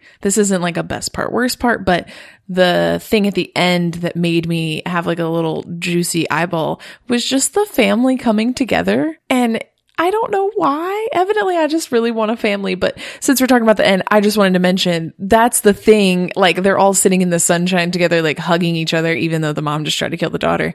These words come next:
Everybody's just totally fine with it, evidently. So they're just all sitting there hugging. And I just had, like, a moment of, like, "Oh, this is so sweet." And this movie definitely didn't deserve an "Oh, this is so sweet, I have a tear in my eye" oh, moment.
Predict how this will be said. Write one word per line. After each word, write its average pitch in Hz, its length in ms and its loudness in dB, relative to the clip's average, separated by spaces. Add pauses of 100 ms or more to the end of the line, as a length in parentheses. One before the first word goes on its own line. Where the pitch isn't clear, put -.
(140)
Everybody's 170 380 4
just 180 180 2
totally 170 280 6
fine 160 260 0
with 160 160 -2
it, 151 80 -2
evidently. 160 480 -4 (320)
So 185 400 6
they're 233 140 6
just 226 200 2
all 262 120 4
sitting 269 260 6
there 247 160 6
hugging. 226 420 0
And 240 80 -2
I 240 120 -2
just 311 160 -2
had, 359 120 4
like, 381 140 0
a 359 80 2
moment 269 640 2
of, 226 180 0
like, - 380 -2 (100)
"Oh, 330 220 2
this 330 260 -2
is 330 160 0
so 320 160 0
sweet." 294 680 0 (180)
And 269 140 4
this 269 120 2
movie 226 400 -2 (220)
definitely 311 420 6
didn't 202 260 4
deserve 185 720 0 (120)
an 208 340 2
"Oh, 202 220 6
this 196 180 2
is 190 140 2
so 190 100 4
sweet, 196 240 2
I 196 60 2
have 180 180 2
a 180 60 2
tear 180 260 2
in 175 100 2
my 175 140 0
eye" 165 240 0 (140)
oh, 170 100 2
moment. 165 560 -2